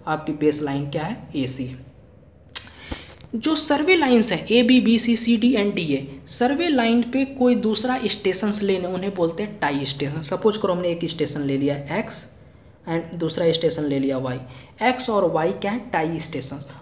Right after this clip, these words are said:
और टाई स्टेशंस को मिलाने वाली लाइन को हम बोलते हैं टाई लाइन। टाई लाइन का मेन पर्पस यही होता है किसी,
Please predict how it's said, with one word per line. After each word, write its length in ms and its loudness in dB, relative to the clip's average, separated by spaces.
और 180 -12
टाई 240 2
स्टेशंस 400 -4
को 100 -4
मिलाने 300 -2
वाली 240 0
लाइन 240 -2
को 100 -8
हम 100 -6
बोलते 260 -6
हैं 140 -16
टाई 200 -4
लाइन। 200 -8
टाई 240 2
लाइन 240 2
का 80 2
मेन 240 4
पर्पस 340 2
यही 100 6
होता 300 -2
है 340 -2
किसी, 320 4